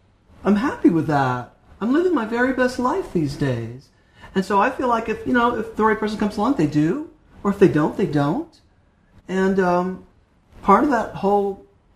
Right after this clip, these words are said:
attractiveness, I think, and I've always thought, is the ability to say, "You know what? I don't need you.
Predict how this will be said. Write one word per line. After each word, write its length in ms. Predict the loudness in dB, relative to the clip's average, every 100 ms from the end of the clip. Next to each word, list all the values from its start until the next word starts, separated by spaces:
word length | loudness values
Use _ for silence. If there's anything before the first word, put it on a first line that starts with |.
| _
attractiveness, 760 | -12 0 0 0 -2 0 0 0
I 100 | -2
think, 200 | -2 0
and 120 | 0
I've 80 | 0
always 380 | 2 2 0 -2
thought, 380 | 0 0 -2
is 280 | -8 -8 -10 _ _ _ -16
the 80 | -4
ability 300 | 0 2 0
to 100 | -2
say, 260 | -2 0 0
"You 60 | 0
know 80 | -2
what? 220 | -4 -8 -18 _ _ _ -2
I 100 | 0
don't 200 | 2 2
need 220 | 2 2
you. 380 | 0 0 -2 -12